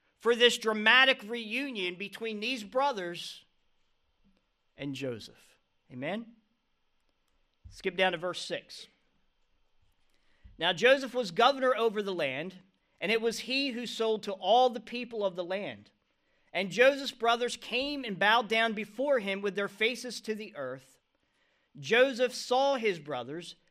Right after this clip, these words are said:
and recognized them, but he acted as a stranger to them and spoke roughly to them. Then he said to them, "Where do you come from?" And they said, "From the land of Canaan to buy food."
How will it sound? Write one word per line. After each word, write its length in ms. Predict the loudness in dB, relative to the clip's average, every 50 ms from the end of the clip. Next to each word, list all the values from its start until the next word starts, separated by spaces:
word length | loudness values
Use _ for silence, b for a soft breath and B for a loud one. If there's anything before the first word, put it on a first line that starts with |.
| _ _
and 220 | -4 -4 -2 -2 0
recognized 680 | 0 0 0 0 -6 -2 0 0 2 2 0 -2 -6
them, 400 | -8 -8 -8 -8 -10 -14 -16 -20 _ _ _ _ _ _ _ _ _ _
but 120 | -2 -2
he 120 | -2 -2 0
acted 400 | 4 4 4 4 2 0 2 2
as 180 | 2 2 2
a 60 | -2 -8
stranger 420 | -8 -4 -4 -4 -4 -4 -6 -10
to 120 | -10 -10 -10
them 300 | -8 -8 -8 -8 -10 -12
and 80 | -12
spoke 280 | -12 -4 -2 -2 -2 -2 -2
roughly 380 | 0 0 0 0 0 -8 -8 -8
to 80 | -8
them. 280 | -8 -8 -8 -10 -10 -14 -18 _ _ _ _ _ _ _ _
Then 180 | -2 0 0
he 80 | 0 -4
said 260 | -2 0 -2 0 0
to 60 | -2
them, 340 | -2 0 0 2 0 -2 -4 0
"Where 200 | 2 4 4 4
do 60 | 2
you 140 | -2 -4 -6
come 260 | -6 -4 -4 -4 -4
from?" 300 | -4 -8 -10 -8 -10 -10 -14 _ _ _ _ _ _ _ _ _ _ _ _ _
And 140 | -10 -6 -2
they 140 | 0 0 0
said, 260 | 0 0 -2 -2 -2
"From 220 | -4 -6 -6 -4
the 80 | -4 -4
land 480 | -4 -2 -2 -2 0 0 -2 -2 -2 -4
of 180 | -6 -8 -8
Canaan 600 | -14 -16 -14 -10 -8 -8 -6 -6 -6 -8 -10 -12 _ _ _ _ _ _ _ _
to 120 | -10 -10
buy 540 | -2 2 4 6 6 6 6 4 0 -2 -8 -16 _ _ _ _ _ _ _
food." 400 | _ -12 -10 -10 -12 -16 -20 -20